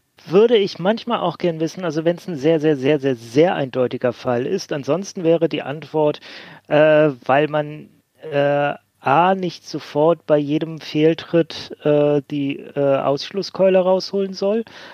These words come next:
und B, weil wenn man das täte, dann würde man ja die ganze Zeit irgendwelche Leute ausschließen.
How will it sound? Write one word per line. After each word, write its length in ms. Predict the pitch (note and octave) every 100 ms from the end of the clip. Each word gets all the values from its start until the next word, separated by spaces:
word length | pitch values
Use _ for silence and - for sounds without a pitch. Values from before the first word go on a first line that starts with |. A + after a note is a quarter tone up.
| - -
und 240 | - D3+ -
B, 360 | D3+ D#3+ D#3+ - - - _
weil 180 | C#3+ B2+
wenn 120 | D#3
man 120 | E3+
das 200 | C#3+ C3
täte, 680 | - - F3+ F#3+ B2+ C3 D#3 - _ _
dann 140 | - B2+
würde 140 | C#3+
man 140 | C#3+ C#3
ja 80 |
die 80 | C3
ganze 280 | C#3+ C#3 C3+
Zeit 340 | - D3+ D3
irgendwelche 340 | C3+ A#2+ A#2 A2
Leute 320 | A2+ A2 A#2+
ausschließen. 640 | A#2 A2 - B2+ A#2+ C3